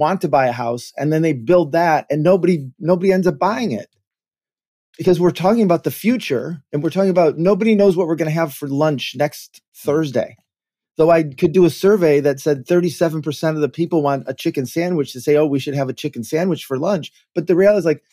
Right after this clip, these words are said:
we're just still guessing. But if I talk to people who bought a house, it's now a fact. They already bought the house. What in the world had to happen to them to say today's the day that they would leave one house and move to a new house?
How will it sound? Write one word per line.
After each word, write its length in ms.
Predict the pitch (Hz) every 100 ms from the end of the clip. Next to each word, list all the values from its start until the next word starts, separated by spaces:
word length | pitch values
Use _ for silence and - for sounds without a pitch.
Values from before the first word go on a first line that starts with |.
| _ -
we're 80 | 190
just 200 | 202 220
still 200 | - 196
guessing. 520 | 160 202 220 131 113 _ _ _ _ _ _ _ _ _ -
But 100 | 160
if 100 | 170
I 60 |
talk 260 | 156 202 226
to 80 | 165
people 240 | 202 180
who 140 | 160
bought 240 | 127 156 160
a 40 |
house, 380 | 139 160 147 - -
it's 240 | 139 -
now 320 | 139 147 175 156
a 120 | 131
fact. 600 | - 147 156 131 _ -
They 100 | 143
already 180 | 180 151
bought 340 | 139 165 180
the 60 | 131
house. 340 | 147 147 123
What 260 | 123 156 180
in 100 | 180
the 80 | 147
world 280 | 151 160
had 200 | 143 151
to 80 | 143
happen 320 | 131 151 160 135
to 120 | 143
them 200 | 131 127
to 80 | 120
say 200 | 139 135
today's 420 | 131 120 135 135
the 140 | 123
day 220 | 120 147 151
that 160 | 120
they 80 | 117
would 180 | 117 113
leave 200 | 139 143
one 220 | 135 165
house 340 | 156 123 127
and 100 | 127 123
move 160 | 143
to 120 | - 147
a 20 |
new 160 | 175
house? 480 | 214 143 - - -